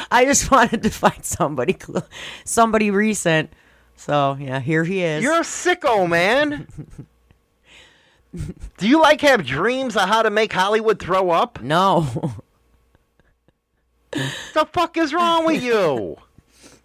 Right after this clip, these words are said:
Speaker 1: <laughs> And he did attack eleven women. He did attack a twelfth woman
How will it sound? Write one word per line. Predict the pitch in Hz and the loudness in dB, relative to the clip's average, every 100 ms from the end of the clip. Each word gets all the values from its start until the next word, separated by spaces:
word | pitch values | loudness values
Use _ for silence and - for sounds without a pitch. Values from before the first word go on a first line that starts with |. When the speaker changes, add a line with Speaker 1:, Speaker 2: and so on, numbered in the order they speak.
| _ - | _ -14
Speaker 1:
<laughs> | 185 170 165 160 165 - _ _ _ _ _ _ - - - - - | -12 -10 -12 -12 -14 -18 _ _ _ _ _ _ -20 -20 -20 -8 -2
And | 180 | 0
he | 208 202 | 0 -2
did | 196 220 | -2 -2
attack | 233 202 180 175 | -2 4 4 4
eleven | 165 160 147 160 151 | 2 0 0 -2 0
women. | 160 147 117 123 - - - - | 0 0 -2 -4 -12 -20 -20 -4
He | 202 | -2
did | 180 240 | 0 2
attack | 285 285 233 214 | 2 2 0 0
a | 214 | -2
twelfth | - 220 254 359 - | -4 0 2 0 -2
woman | 170 156 123 123 160 | 0 0 0 -4 -6